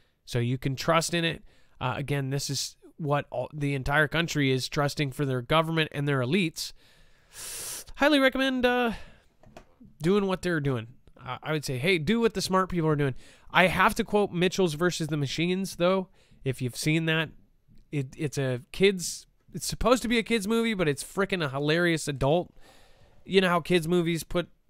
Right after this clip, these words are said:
jokes in 'em? Uh, they, there's a family that is like a perfect family on Instagram in this movie, and they, the alien invasion happens and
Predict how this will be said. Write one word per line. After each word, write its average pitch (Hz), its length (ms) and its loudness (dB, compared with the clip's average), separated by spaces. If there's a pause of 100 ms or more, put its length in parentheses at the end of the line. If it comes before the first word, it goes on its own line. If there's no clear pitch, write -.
jokes 156 360 0
in 175 100 0
'em? 170 180 -4 (760)
Uh, 151 280 2
they, 156 380 0 (280)
there's 151 260 0
a 131 60 0
family 165 720 2
that 127 340 -2 (140)
is 143 240 -2
like 143 140 -2
a 127 80 -4
perfect 196 460 -4
family 180 420 0
on 143 120 -2
Instagram 139 760 -2
in 135 140 -4
this 131 220 -6 (140)
movie, 147 460 0
and 117 160 -8 (960)
they, 151 340 2 (480)
the 165 420 2
alien 190 300 6
invasion 165 480 4
happens 151 520 2
and 135 200 -2